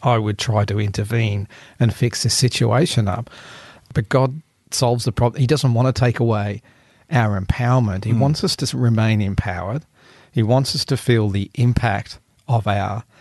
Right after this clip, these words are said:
Speaker 1: decisions and choices, no matter how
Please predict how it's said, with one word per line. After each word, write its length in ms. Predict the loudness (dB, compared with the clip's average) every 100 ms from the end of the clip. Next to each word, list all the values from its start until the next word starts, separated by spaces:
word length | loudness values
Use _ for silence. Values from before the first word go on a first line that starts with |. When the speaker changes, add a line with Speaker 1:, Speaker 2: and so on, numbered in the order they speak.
| _ -4
Speaker 1:
decisions 640 | -2 0 0 2 0 0
and 160 | -2 -4
choices, 580 | -4 -4 -2 -2 0
no 240 | 0 2 2
matter 300 | 2 2 0
how 400 | 0 0 0